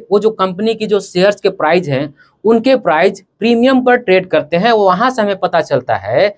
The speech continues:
कि जो कंपनी आईपीओ ला रही है इसका लिस्टिंग प्राइस कितना हो सकता है। सपोज कीजिए कोई एक ऐसी कंपनी है जिसके शेयर्स काफ़ी डिमांड में है और वो कंपनी आईपीओ ला रही है। आईपीओ में अपने शेयर्स का प्राइस वो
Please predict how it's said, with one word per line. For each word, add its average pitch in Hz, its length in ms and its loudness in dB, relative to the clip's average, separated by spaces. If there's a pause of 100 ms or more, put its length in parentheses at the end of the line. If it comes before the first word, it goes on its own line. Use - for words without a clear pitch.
(300)
कि 220 80 2
जो 226 140 2
कंपनी 202 400 0
आईपीओ 202 320 2
ला 180 160 2
रही 131 180 -2
है 170 240 0 (260)
इसका 233 260 0
लिस्टिंग 220 480 2
प्राइस 190 420 0
कितना 170 340 -2
हो 131 200 0
सकता - 360 -8
है। 92 140 -14 (480)
सपोज 277 360 0
कीजिए 220 380 -4 (120)
कोई 240 280 0
एक 220 160 -2
ऐसी 208 280 -2
कंपनी 185 340 -4
है 202 100 -4
जिसके 202 280 0
शेयर्स 214 360 -2
काफ़ी 196 500 -2
डिमांड 147 400 0
में 127 140 -2
है 127 180 -2 (640)
और 185 140 4
वो 226 180 4
कंपनी 175 400 -4
आईपीओ 151 420 -2
ला 156 160 0
रही 160 160 -4
है। 175 160 -8 (140)
आईपीओ 196 340 2
में 247 140 2
अपने 208 300 -2
शेयर्स 202 320 -2
का 175 140 -2
प्राइस 123 280 -2
वो 220 260 0